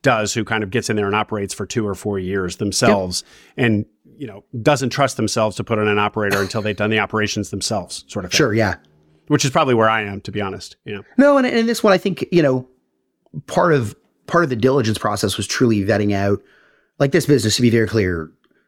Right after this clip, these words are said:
Speaker 2: nothing was documented, right? So it's not like
Speaker 1: Hmm.
Speaker 2: we walked in and there was an operations playbook or anything like that. Um, but generally, people had a good understanding of what they were supposed to be doing and how it happened. So,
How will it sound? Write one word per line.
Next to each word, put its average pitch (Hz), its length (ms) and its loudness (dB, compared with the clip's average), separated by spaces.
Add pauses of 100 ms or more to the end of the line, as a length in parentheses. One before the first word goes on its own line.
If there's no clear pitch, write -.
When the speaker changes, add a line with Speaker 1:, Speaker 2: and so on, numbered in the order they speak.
(240)
Speaker 2:
nothing 156 300 2
was 110 160 -2
documented, - 680 -4 (400)
right? 104 220 0
So 117 80 4
it's 113 100 2
not 151 120 2
like 139 80 8
Speaker 1:
Hmm. 123 40 6
Speaker 2:
we 120 80 6
walked 117 300 0
in 117 100 6
and 113 80 4
there 110 80 4
was 110 140 4
an 113 60 4
operations 101 500 0
playbook 95 500 -2
or 98 80 -4
anything 98 220 -6
like 90 160 -6
that. 92 260 -2 (320)
Um, 117 280 0 (340)
but 151 340 0 (600)
generally, 160 520 0
people 143 260 0
had 131 80 4
a 120 60 2
good 107 220 0
understanding 107 640 0
of 92 200 -8
what 98 260 -2
they 104 140 0
were 104 120 2
supposed 104 380 -4
to 110 60 -10
be 104 100 -4
doing 98 380 -4
and 90 100 -2
how 101 160 0
it - 80 -8
happened. 90 500 -6
So, 107 300 2